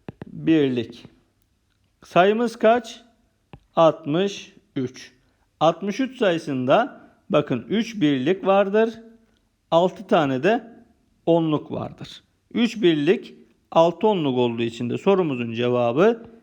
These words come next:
C seçeneği olacaktır. Evet sevgili çocuklar, üçüncü sınıf ritmik sayma konusu ile ilgili testimizi bitirdik. İlkokul Derslerim kanalıma abone olursanız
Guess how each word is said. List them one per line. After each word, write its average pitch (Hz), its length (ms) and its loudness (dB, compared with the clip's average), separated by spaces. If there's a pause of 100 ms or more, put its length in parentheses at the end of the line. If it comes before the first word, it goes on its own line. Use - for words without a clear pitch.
(240)
C 196 260 2
seçeneği 202 680 -4 (240)
olacaktır. - 800 -4 (1200)
Evet 202 340 -2
sevgili 175 440 -6
çocuklar, 160 720 -2 (340)
üçüncü 208 480 -8
sınıf 175 400 -6
ritmik 175 380 -6
sayma 143 400 -6
konusu 135 380 -10
ile 123 240 -8
ilgili 123 400 -8
testimizi 180 640 -4
bitirdik. 113 560 -10 (460)
İlkokul 180 580 -4
Derslerim 156 520 -4
kanalıma 143 520 -6
abone 131 280 -6
olursanız 160 720 -8